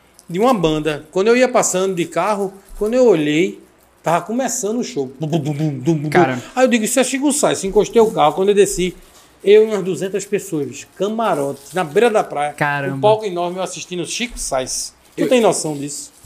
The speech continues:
Speaker 2: Eu sou muito fã de Chico.
Speaker 1: Eu
Speaker 2: Muito.
Speaker 1: também, muito.
Speaker 2: Muito.
Speaker 1: Pra mim foi uma, uma, foi uma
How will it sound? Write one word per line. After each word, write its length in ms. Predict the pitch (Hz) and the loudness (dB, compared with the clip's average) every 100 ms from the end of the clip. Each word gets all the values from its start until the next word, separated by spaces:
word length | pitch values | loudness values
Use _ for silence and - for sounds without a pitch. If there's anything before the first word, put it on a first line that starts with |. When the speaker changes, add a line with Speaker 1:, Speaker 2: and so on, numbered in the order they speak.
| - - | -12 -2
Speaker 2:
Eu 100 | 175 | 0
sou 160 | 220 | 0
muito 260 | 185 175 196 | -2 -4 -6
fã 140 | 143 135 | -8 -8
de 80 | |
Chico. 240 | - 127 120 - - - - | -8 -10 -12 -20 -20 -8 0
Speaker 1:
Eu 100 | 156 | 2
Speaker 2:
Muito. 140 | 151 | 4
Speaker 1:
também, 240 | 151 135 135 | 4 2 2
muito. 400 | 127 131 127 - - | -2 -4 -10 -18 -6
Speaker 2:
Muito. 300 | 147 170 - | 0 2 2
Speaker 1:
Pra 120 | 147 | 0
mim 120 | 160 175 | 0 0
foi 140 | 190 | 0
uma, 240 | 180 170 160 | 2 2 0
uma, 460 | 165 165 156 131 - - - - - | 0 0 -2 -4 -12 -18 -16 -18 -14
foi 200 | - 160 | -6 -2
uma 540 | 170 170 160 143 127 | 2 2 2 0 -4